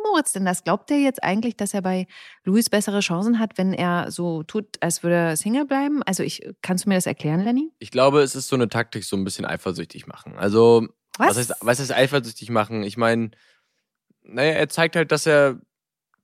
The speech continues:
Speaker 2: erstens nicht auf Louis steht, er will's ihm ja nicht zeigen und auch nicht
Speaker 1: Mhm.
Speaker 2: beweisen und auch nicht sagen und so. Und dadurch macht er halt so einen lässigen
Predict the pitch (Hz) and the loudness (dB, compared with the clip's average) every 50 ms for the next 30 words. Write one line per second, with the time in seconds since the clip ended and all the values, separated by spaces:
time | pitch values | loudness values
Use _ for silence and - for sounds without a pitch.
0 | - - - - 101 120 127 135 - - 147 131 - - 127 127 131 127 - - | -20 -18 -10 -2 2 2 2 2 0 -2 -4 -4 -4 -2 -2 -2 -2 -2 -6 -6
1 | - - 107 - - - 117 113 101 - - - 139 151 160 151 - 107 110 113 | -4 -4 -4 -4 -4 -2 -2 -2 -2 -2 -2 0 2 2 2 2 0 0 0 -2
2 | 104 - - 110 104 98 92 87 - - - 123 135 139 131 131 117 98 92 90 | -2 -2 -2 0 0 0 0 -2 -4 0 2 4 4 4 2 0 -2 -2 -4 -4
3 | 87 - 190 202 92 98 113 120 - 107 101 95 92 90 87 - - 107 120 135 | -6 -2 0 2 4 6 6 4 4 2 -2 -4 -6 -8 -6 -2 0 4 4 4
4 | 139 131 131 131 127 131 135 131 135 135 139 139 _ - - - - _ _ _ | 4 2 -2 -8 -6 -4 -2 -2 0 -2 -2 -4 _ -20 -20 -20 -20 _ _ _
5 | - - 104 92 107 110 107 107 107 98 - - - - - _ _ - - 90 | -10 -8 -2 2 2 4 4 2 0 -2 -4 -12 -16 -20 -20 _ _ -12 -6 -4
6 | 110 110 - - 117 107 107 107 107 104 - - 110 110 104 101 101 104 110 123 | -4 -4 -2 -2 -2 0 0 0 0 0 -2 -4 -4 -2 -2 -2 -2 0 2 2
7 | 131 - - 117 101 95 98 92 90 85 | 0 0 -2 -4 -4 -4 -6 -12 -12 -14